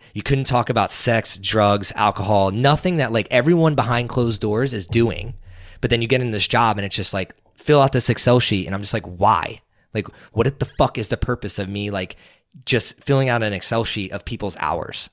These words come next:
that they're working? Like, this is stupid." And I think,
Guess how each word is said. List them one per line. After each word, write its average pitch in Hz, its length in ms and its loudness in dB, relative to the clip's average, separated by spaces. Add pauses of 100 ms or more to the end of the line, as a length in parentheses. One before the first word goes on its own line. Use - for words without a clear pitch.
(140)
that 98 160 -4
they're 85 100 -6
working? 87 500 -10
Like, 98 120 -10
this 101 160 -6
is 98 80 -2
stupid." - 560 -2 (400)
And 101 360 -4
I 98 100 -6
think, - 500 -6